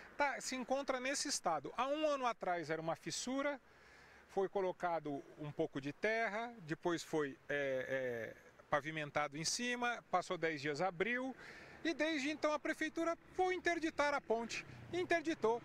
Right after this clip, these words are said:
e a população que paga. A população providenciou um desvio, que hoje, depois de seis meses utilizando o desvio, que tá logo aqui atrás de mim,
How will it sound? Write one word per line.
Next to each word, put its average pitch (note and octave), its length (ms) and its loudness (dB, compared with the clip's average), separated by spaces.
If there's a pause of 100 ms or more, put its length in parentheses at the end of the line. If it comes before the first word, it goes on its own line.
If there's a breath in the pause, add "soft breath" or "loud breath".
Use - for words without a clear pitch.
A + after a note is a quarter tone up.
(120)
e A3 100 2
a C#4+ 60 6
população B3+ 640 2
que C#4 120 -4
paga. F3+ 400 2
A F#3+ 100 2
população C4+ 880 0
providenciou B3 720 0
um G#3+ 80 0
desvio, F3+ 580 0 (540 loud breath)
que A3 140 4
hoje, G#3+ 400 6
depois F3+ 500 2
de F#3 140 0
seis C#4 480 0
meses G#3+ 260 4
utilizando F#3 480 0
o - 20 -4
desvio, E3+ 480 -2 (520 loud breath)
que - 100 0
tá F3 220 4
logo F3 200 0
aqui E3+ 180 -2
atrás E3 300 0
de F#3+ 80 0
mim, C4+ 140 -6